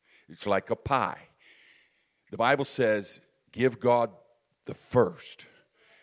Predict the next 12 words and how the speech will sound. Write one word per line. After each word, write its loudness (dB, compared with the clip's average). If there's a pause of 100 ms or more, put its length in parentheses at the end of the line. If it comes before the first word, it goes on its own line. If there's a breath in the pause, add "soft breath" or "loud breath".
(100)
You -8
cut 2
out 0
that -2
Wednesday -6
night. -8 (640 soft breath)
You -2
cut 0
out 2
that -2
Sunday -4
morning. -6